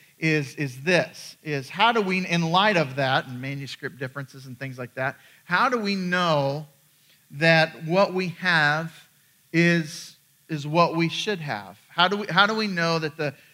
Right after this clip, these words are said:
that the canon of Scripture, that the sixty-six books that are in this are, are the right Bible? How did it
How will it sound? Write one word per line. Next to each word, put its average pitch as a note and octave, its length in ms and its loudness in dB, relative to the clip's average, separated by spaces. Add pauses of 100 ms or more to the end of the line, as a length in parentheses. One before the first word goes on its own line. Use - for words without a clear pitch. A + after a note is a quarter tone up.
that D#3 160 -6
the D3+ 80 -2
canon F#3 420 0
of E3 100 0
Scripture, D#3 440 -6
that D3 180 -6
the C#3 80 -8
sixty-six G3 760 -6
books D#3+ 460 -4
that C#3+ 140 -6
are C#3 80 -4
in F3 320 -4
this D#3 320 -2 (280)
are, D3+ 260 4
are D3+ 200 2
the C#3+ 140 -4
right D#3+ 560 0
Bible? C#3+ 420 2
How D#3+ 220 2
did F3+ 120 -4
it F#3 120 -6